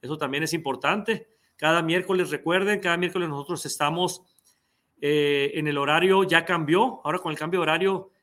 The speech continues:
estamos, eh, a las cinco de la tarde, tiempo de Sonora, seis de la tarde de la Ciudad de México los miércoles, eh, para poderles ofrecer toda esta información. Y recuerde que cada partido de los Cowboys, nuestro buen amigo Luis Fernando está desde el estadio,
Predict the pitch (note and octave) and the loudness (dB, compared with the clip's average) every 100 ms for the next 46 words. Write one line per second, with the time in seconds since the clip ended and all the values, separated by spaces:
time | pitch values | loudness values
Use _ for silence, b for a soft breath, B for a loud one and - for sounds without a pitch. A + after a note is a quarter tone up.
0 | - C#3 D#3+ F3 F#3+ - - D3+ D3 C#3+ | -16 -6 -2 -2 -2 -4 -4 -2 0 0
1 | C#3+ - E3+ F3+ G3 D3 - D#3+ F#3 F#3+ | -2 -2 -4 -2 -2 0 0 0 0 -2
2 | F#3 D#3 F3+ F3 D#3 C#3 D#3 F#3+ F#3+ - | -2 -2 -2 -2 -2 -4 0 0 0 0
3 | - F3+ F3 F#3 D3+ - D3+ F3 D#3+ C#3+ | 0 0 0 0 -2 -2 -4 -2 -4 -4
4 | C#3+ D#3 D#3 D#3+ D#3+ F3+ E3 C3 A#2+ C3+ | -4 -6 -4 -4 -6 -6 -6 -6 -6 -6
5 | D#3 G3 G#3 G#3 - _ _ _ _ _ | -6 -6 -6 -8 -12 _ _ _ _ _
6 | _ _ - C#3 C3+ C#3 C#3 C#3 D3+ D#3 | _ _ -8 -6 -2 -2 0 -2 -2 -2
7 | D3 C3 - D3+ D3 D#3 D#3 D#3 D#3+ D3+ | -4 -6 -2 -2 0 0 0 0 -4 -4
8 | C#3 B2 - G3+ A#3 - G#3 B3+ C4+ C4+ | -4 -4 0 2 2 -4 -2 2 2 2
9 | F#3+ F#3 F3 G3 G#3 F3 - G3 B3 C4+ | 0 -2 -2 -2 -4 -8 -4 0 2 0
10 | C4+ F3 - G3+ A3 G3 D3 - D#3+ F#3 | -2 -4 -6 -4 -2 -2 -4 -2 -2 0
11 | A#3 A3 - _ _ _ _ _ _ _ | -4 -8 -18 _ _ _ _ _ _ _
12 | C#3 C3+ C3+ C3 C#3+ E3 E3+ F3 F3+ D3 | -8 -6 -2 0 0 0 0 2 0 0
13 | C#3+ C3+ D3 E3 - D3+ E3 D3+ C3+ A#2 | -2 -2 -2 -4 2 2 2 0 -2 -4
14 | - C3+ D3 F#3 G3+ | -2 2 4 2 0